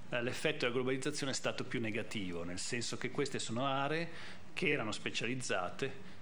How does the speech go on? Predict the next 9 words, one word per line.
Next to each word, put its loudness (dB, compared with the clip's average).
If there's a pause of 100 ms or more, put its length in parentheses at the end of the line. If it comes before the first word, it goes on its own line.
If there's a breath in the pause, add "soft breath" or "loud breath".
(100)
nei 2
prodotti 0 (140)
in 0
cui 2
la 4
Cina 0 (140)
è -2
più -2
brava. 0